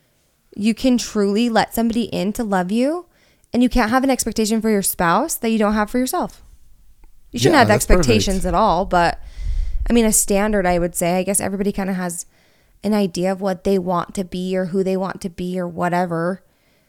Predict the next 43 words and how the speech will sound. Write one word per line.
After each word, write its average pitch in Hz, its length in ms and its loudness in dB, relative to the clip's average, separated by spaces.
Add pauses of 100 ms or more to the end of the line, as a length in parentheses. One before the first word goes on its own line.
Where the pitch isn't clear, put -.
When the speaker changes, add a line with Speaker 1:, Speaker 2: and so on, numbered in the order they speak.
(420)
Speaker 1:
And 208 180 2
I 202 100 2
think 196 340 0
that 180 320 2 (260)
you 208 140 0
can't 254 220 0
really 285 180 0
have 262 240 0
that. 185 260 -6
You 202 80 -4
just 208 140 -8
need 262 80 0
to 262 60 0
be 220 120 -2
you. 226 380 0 (800)
Speaker 2:
Yeah, 117 240 4
expecting 131 420 4
anything 120 300 6
from 117 160 4
your 110 80 8
spouse 110 300 8
is 104 160 0
that, 107 280 2
that's 113 220 4
where 107 160 8
it 107 80 6
always 104 240 0
gets 104 160 -2
sticky, 101 480 -4 (160)
especially, 110 400 -2
and 110 160 0
we've 107 120 0
talked 110 140 -2
about 101 160 -2
that 95 120 -2
a 92 40 -4
lot, 98 320 -4
so 107 100 -6
that's 101 120 -6
a - 40 -10
good 98 120 -4
point. 104 280 -4 (680)
Um, 117 460 4